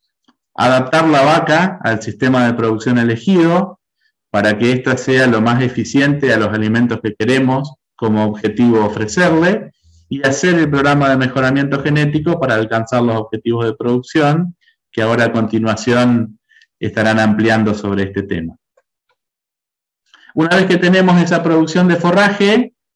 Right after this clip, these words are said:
tenemos que trabajar en cómo la aprovechamos. La herramienta es la carga, que ya vamos a ver algunos criterios ahora, y ahí, tanto en los sistemas pastoriles como en los sistemas encerrados,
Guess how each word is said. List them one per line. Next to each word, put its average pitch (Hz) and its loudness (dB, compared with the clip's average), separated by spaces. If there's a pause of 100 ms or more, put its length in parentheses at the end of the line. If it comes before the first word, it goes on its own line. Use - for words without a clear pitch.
(140)
tenemos 143 0
que 143 2
trabajar 143 0
en 120 0
cómo 139 2
la 139 2
aprovechamos. 190 0 (420)
La 113 0
herramienta 156 2 (200)
es 117 -2
la 117 2
carga, 185 0
que 107 -10
ya 113 -2
vamos 117 0
a 113 -2
ver 120 -2
algunos 120 0
criterios 127 -2
ahora, 175 0 (260)
y 120 0
ahí, 131 2
tanto 147 -2
en 147 0
los 143 0
sistemas 147 0
pastoriles 147 0
como 113 -6
en 113 -6
los 107 -8
sistemas 135 -4
encerrados, 170 0